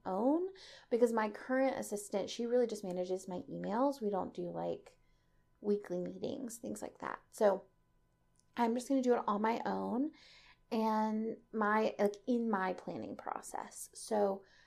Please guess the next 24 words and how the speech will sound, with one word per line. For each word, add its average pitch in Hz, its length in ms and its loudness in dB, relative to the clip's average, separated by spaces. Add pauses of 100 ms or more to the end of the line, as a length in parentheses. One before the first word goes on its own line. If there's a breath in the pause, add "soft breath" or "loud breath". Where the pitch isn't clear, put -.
(120 loud breath)
as 208 160 -2 (100)
I 214 220 2
go 220 180 2
into 214 260 -2
my 214 100 -2
planning 196 340 -4
process, 180 760 -6
I'm 180 180 -6
just 185 160 -12
gonna 190 220 -8
go, 170 460 -4
"Okay, - 280 -16
I'm 196 80 0
gonna 202 140 0
tell 190 220 0
everyone 247 300 4
who 262 100 2
requests 254 380 2
something, 208 380 -2
let 185 280 2
me 233 100 0
think 220 240 -6
about 196 300 4
it." 202 280 4